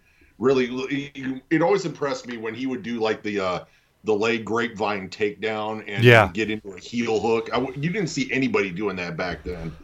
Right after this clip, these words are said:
Speaker 1: And
Speaker 2: No.
Speaker 1: especially this guy is bricked up, two seventy-five, just looks like a, looks like a monster, and, you know,
Speaker 2: It's breathing fire right now in the, in the pyro here.
Speaker 1: Absolutely. I mean, he, he's just, uh, he wasn't my favorite guy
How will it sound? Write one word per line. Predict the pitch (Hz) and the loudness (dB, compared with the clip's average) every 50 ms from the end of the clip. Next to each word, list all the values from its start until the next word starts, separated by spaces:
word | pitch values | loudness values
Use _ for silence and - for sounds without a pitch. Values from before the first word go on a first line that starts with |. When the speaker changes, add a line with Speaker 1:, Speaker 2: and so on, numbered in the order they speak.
| - - - - | -20 -20 -10 -4
Speaker 1:
And | - 127 | 0 2
Speaker 2:
No. | 117 110 | 2 4
Speaker 1:
especially | 98 92 170 160 156 - 120 123 | 4 4 4 4 2 0 -2 -2
this | 127 143 151 - | -2 -2 -4 -4
guy | - 120 113 107 | -2 -2 0 2
is | 107 110 104 95 87 78 | 2 2 0 -2 -2 -6
bricked | 80 85 87 110 123 127 127 - - | -12 -10 -8 -6 -6 -6 -6 -4 -2
up, | 117 113 110 - - | -2 -2 -4 -6 -8
two | - 131 135 | -8 -8 -8
seventy-five, | 131 - - 123 113 110 110 98 82 - 113 107 101 98 98 98 101 98 92 - _ _ _ _ _ _ _ _ _ | -6 -4 -4 -4 -2 -4 -6 -8 -6 -2 0 2 4 4 2 2 0 -4 -6 -10 _ _ _ _ _ _ _ _ _
just | 113 113 - - | -8 -8 -6 0
looks | 123 135 131 135 - | 2 2 2 2 0
like | 127 120 107 | -2 -2 -2
a, | 117 110 - | -4 -6 -6
looks | 117 117 127 123 - | -4 -4 -4 -4 -2
like | 127 123 107 | -4 -4 -4
a | 107 98 | -4 -4
monster, | 98 98 95 98 101 110 117 113 - - 101 95 90 92 | -6 -4 -4 -2 0 -2 -2 -4 -4 -6 -4 -4 -4 -6
and, | 98 101 101 101 98 98 95 92 92 90 90 92 | -8 -12 -12 -10 -10 -8 -8 -8 -10 -10 -12 -10
you | 107 101 104 | -4 -2 -2
know, | 98 90 87 92 90 - _ _ _ _ _ _ _ - | -2 0 -2 -4 -6 -8 _ _ _ _ _ _ _ -20
Speaker 2:
It's | - - - | -20 -20 -20
breathing | - _ _ - 127 123 120 123 110 | -20 _ _ 2 4 4 4 4 2
fire | - - 127 123 139 151 123 | 4 4 6 6 8 6 6
right | 104 104 104 104 | 4 2 0 0
now | 107 101 101 101 - - _ - | 0 0 0 -2 -2 -4 _ -6
in | 113 110 | -4 -2
the, | 110 113 | -2 -2
in | 117 110 | -2 -2
the | 110 | -2
pyro | - - - 120 135 156 147 120 104 | -2 2 4 4 4 4 4 2 2
here. | 92 104 107 104 | 2 0 0 0
Speaker 1:
Absolutely. | 101 110 104 85 - - _ _ _ _ - - - - - - - - - - - - - - 123 | 0 -2 -4 -6 -10 -18 _ _ _ _ -20 -20 -20 -20 -20 -20 -20 -20 -20 -20 -20 -20 -14 -6 -4
I | 120 | -2
mean, | 123 120 117 113 113 110 - | -2 -2 -2 -4 -8 -10 -10
he, | 135 135 | -10 -10
he's | - 139 151 165 156 - - | -6 -4 -4 -2 -2 -2 2
just, | - 147 131 - - - 135 | 2 2 2 2 0 0 2
uh, | 120 113 107 104 101 90 82 - - - - - - - | 2 2 2 0 -2 -4 -6 -10 -14 -20 -20 -18 -4 -2
he | 135 | 0
wasn't | 165 185 180 - 160 135 | 2 4 4 2 2 2
my | 135 135 139 | 2 0 0
favorite | 127 139 135 127 123 120 113 107 | 0 0 -2 -2 -2 -4 -6 -4
guy | 117 110 110 110 104 104 | -2 0 0 0 -2 -6